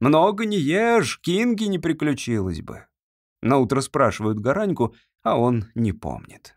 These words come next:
«Да что я, враг, что ли, себе? Эта старуха мне со злости напакостила, влила». Спрашивают поварят, а они напугались, божатся, ничего не видали, а старуха захаживала, как Герасим Семеныч отлучался. Спрашивают Марьюшку,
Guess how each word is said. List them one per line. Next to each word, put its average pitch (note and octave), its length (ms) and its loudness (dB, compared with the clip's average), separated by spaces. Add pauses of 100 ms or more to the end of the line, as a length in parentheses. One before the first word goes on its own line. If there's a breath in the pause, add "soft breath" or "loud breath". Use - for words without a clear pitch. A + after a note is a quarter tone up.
«Да F#3 220 2
что D#3 220 -2
я, D3 140 0
враг, A3+ 360 4
что F#3 220 -4
ли, E3+ 60 0
себе? C#3 340 -4
Эта C3+ 300 2
старуха G3 560 4
мне D3+ 180 2
со F#3+ 160 2
злости E3+ 400 2
напакостила, D#3 840 2
влила». D#3 580 2 (320)
Спрашивают B2+ 720 0
поварят, C#3 540 -4 (100)
а C3 140 0
они F3+ 240 -2
напугались, D#3 800 0
божатся, C#3 680 0
ничего D#3+ 680 0
не A#2+ 140 2
видали, F3 480 2 (240 loud breath)
а D3+ 100 2
старуха F3 540 2
захаживала, C3+ 720 2
как E3+ 160 0
Герасим E3 460 2
Семеныч A#2 480 -2
отлучался. - 680 -8 (300)
Спрашивают A#2+ 600 0
Марьюшку, F#3 600 -4